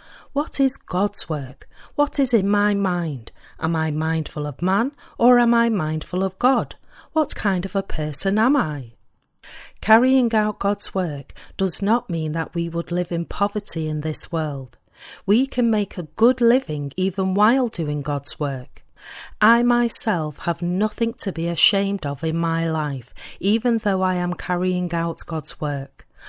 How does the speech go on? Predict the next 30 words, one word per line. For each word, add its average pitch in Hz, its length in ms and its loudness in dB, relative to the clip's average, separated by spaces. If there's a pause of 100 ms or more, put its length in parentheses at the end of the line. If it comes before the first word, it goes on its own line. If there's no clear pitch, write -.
(240)
On 165 160 -2
the 165 80 -4
contrary, 226 720 0 (200)
I 220 200 2
am 233 160 2
full 190 260 0
of 190 220 -4
confidence. 151 920 -4 (400)
I 151 200 -2
often 156 360 0
ask 170 280 -2
myself, 190 600 0 (360)
"Am 220 100 2
I 156 200 -2
too 165 360 -2
self-absorbed?" 170 1200 0 (640)
Although 214 440 4
there 247 260 4
are 220 180 4
many 240 400 2
pastors - 640 -4
ministering 170 680 -2
who 170 200 -2
have 165 200 -4
had 190 260 -4
the 160 100 -8
same 226 440 0
education 196 720 -2
as 170 180 -2
mine, 160 460 -2